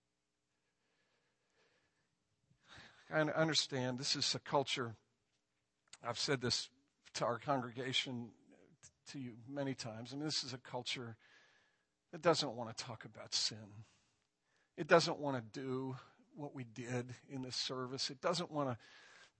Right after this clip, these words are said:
peel away the layers of our own hearts. It doesn't want to take the law of God and look squarely into the law of God and see the law of God as a mirror in which we see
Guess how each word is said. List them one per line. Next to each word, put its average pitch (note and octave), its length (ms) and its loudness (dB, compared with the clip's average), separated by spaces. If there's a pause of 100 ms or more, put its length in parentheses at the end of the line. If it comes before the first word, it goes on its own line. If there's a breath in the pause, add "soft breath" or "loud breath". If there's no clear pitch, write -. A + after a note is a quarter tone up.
(180)
peel F3 260 8
away D#3 240 10
the C#3 100 4
layers C#3+ 540 8
of C3 140 2
our C3+ 160 4
own C#3 160 0
hearts. C#3+ 480 8
It C#3+ 100 -8
doesn't F3+ 320 4
want D#3 180 2
to - 220 2
take E3 260 -2
the C3+ 80 2
law C#3+ 460 8
of C3 160 -2
God C3+ 340 2
and C3+ 120 -2
look C#3 160 -2
squarely E3 760 4
into D3 200 2
the C3+ 100 -2
law C3+ 420 6
of C#3 200 -4
God B2 420 -4 (320 soft breath)
and D3+ 160 4
see G3 520 4
the D#3+ 120 4
law D3+ 320 10
of D#3 140 0
God D3 260 6
as C#3 140 2
a C3+ 80 4
mirror D3+ 640 6
in F3 220 4
which E3 260 4
we D#3 180 -4
see F#3 540 6